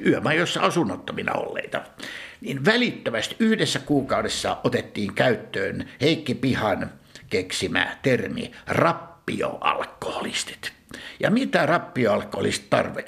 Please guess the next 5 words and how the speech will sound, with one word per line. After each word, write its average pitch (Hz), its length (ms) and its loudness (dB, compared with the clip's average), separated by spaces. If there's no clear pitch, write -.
tarvitsee? - 760 -2
Rappiomajakin 139 1040 2
riittää, 143 680 2
mutta 143 280 0
jos 220 320 2